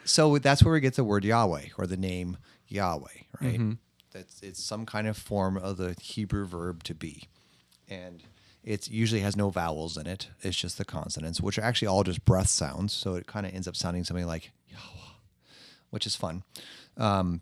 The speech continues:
Speaker 1: so we attach vowels to it.
Speaker 2: It'd be interesting if that even came through on the podcast.
Speaker 1: Right, just kinda
Speaker 2: <laughs>
Speaker 1: Yahweh. Um, so we attach vowels to it to say Yahweh, but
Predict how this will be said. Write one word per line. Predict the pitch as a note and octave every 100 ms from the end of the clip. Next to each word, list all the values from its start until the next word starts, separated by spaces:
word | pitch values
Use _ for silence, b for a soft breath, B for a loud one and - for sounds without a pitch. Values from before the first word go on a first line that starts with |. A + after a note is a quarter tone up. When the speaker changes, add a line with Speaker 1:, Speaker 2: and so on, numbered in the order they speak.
| _ _
Speaker 1:
so | - - A#2
we | G#2+
attach | G#2+ A2 A2+ A#2
vowels | - E2 F#2+ A2
to | A2+
it. |
Speaker 2:
It'd | D3
be | C3
interesting | D3 - B2+
if | A#2
that | A#2+
even | A#2+ A2+
came | - B2 A#2+
through | - C3
on | A2
the | A2
podcast. | - A#2+ C3
Speaker 1:
Right, | G#2 F#2+
just | G2+ -
kinda | F2+ D#2+
Speaker 2:
<laughs> | -
Speaker 1:
Yahweh. | - - - - - - - - - - E3 B2+
Um, | A#2+ G#2+ G2 E2+ _ _
so | - E3+
we | E3
attach | C3+ C#3 C3
vowels | G#2+ F#2 G2
to | -
it | G#2
to | G#2
say | - F#2+
Yahweh, | F2+ F2+ D#2+ D#2+ F2 C#2+ - - _
but | F#2 F#2 F2